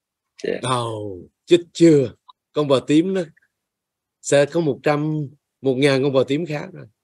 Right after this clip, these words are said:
Speaker 2: Ai vậy vậy? Làm Invisalign có phải con bò tím không?
Speaker 1: Nó con bò đen nên thầy, ai cũng có.
Speaker 2: <laughs> Tại sao? Tại người ta copy quá nhiều rồi.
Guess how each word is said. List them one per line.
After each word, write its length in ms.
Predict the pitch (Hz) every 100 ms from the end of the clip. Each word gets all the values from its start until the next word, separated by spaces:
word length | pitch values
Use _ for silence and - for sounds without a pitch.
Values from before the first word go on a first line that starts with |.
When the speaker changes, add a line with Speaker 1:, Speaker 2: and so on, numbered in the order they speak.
| _ _ _ _ _ _ _ _ _ _ _ _ _ _ _ _ _ _ _ _ _ _ _ _ -
Speaker 2:
Ai 240 | 175 165
vậy 140 | 117 113
vậy? 400 | 196 277 151 107 _ _ _ _ _ _ _ _ _ _ _ _ _ _ _ _
Làm 180 | - 160
Invisalign 760 | 175 208 214 208 214 208 214 214 202 _ _
có 100 | 208
phải 120 | 190
con 120 | 190 180
bò 100 | 151
tím 220 | 175 233
không? 140 | 208 151 _ _ _ _ _ _ _ _ _ _ _ _ _ _ _ _ _ _ _ -
Speaker 1:
Nó 80 | 131
con 120 | 127
bò 120 | 110 107
đen 220 | 117 120
nên 120 | 113
thầy, 160 | 107 95 -
ai 180 | 117 113
cũng 140 | 101
có. 260 | 110 113 143 117 - _ _
Speaker 2:
<laughs> 920 | 254 - 190 - - - - - -
Tại 120 | - 143
sao? 200 | 175 175
Tại 220 | 147 147
người 160 | 143
ta 120 | 143 143
copy 340 | 139 - 147
quá 160 | 151 165
nhiều 280 | 170 127
rồi. 100 | 113